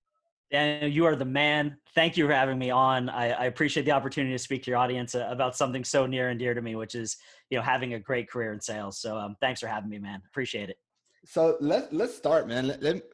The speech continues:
Speaker 2: you know, why don't you tell the audience a little bit about yourself? But before you do, I want you to start about thinking of like this. When did you realize that you wanted to go into sales?
Speaker 1: I, I, if you ask my parents, I've been in sales forever.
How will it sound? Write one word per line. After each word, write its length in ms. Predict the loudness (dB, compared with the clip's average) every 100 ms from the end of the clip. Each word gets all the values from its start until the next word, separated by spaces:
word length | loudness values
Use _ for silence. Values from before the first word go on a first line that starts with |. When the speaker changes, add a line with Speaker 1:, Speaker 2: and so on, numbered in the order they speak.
| _
Speaker 2:
you 100 | 0
know, 120 | 2
why 140 | 2 0
don't 60 |
you 60 | -2
tell 220 | 0 2
the 100 | 4
audience 380 | 4 2 0 -2
a 100 | 2
little 380 | 4 6 6 4
bit 140 | 4
about 200 | 4 2
yourself? 460 | 2 -2 -2 -4 2
But 260 | 2 4
before 380 | -2 -4 0 2
you 100 | 2
do, 260 | 4 0 2
I 60 | 0
want 160 | 2
you 80 | 0
to 80 | -2
start 240 | 0 0
about 240 | 2 -2 -2
thinking 220 | -6 -2
of 60 | -2
like 200 | -4 -8
this. 260 | -10 -14 _ _ _ _ _
When 400 | -6 2 4 6
did 160 | 4 2
you 160 | 0
realize 800 | 2 4 4 2 -4 -6 -12 -20 _ _ _ _ _ _ _ -2
that 100 | 0
you 180 | 2 2
wanted 300 | 2 0 0
to 100 | -2
go 160 | 0
into 180 | -2 -8
sales? 480 | -14 -14 -14 _ _ _ _ _ _ _ _ _ _ -8
Speaker 1:
I, 80 | -8 -8 _ _ _
I, 60 | -2 0
if 140 | -2
you 160 | 0 2
ask 300 | 2 0 0
my 100 | 0
parents, 520 | 2 2 4 2 0
I've 220 | 0 0
been 100 | 0
in 100 | 0
sales 680 | 0 2 4 4 0 -8 -12 _ _ _ -4
forever. 500 | 0 0 -2 -8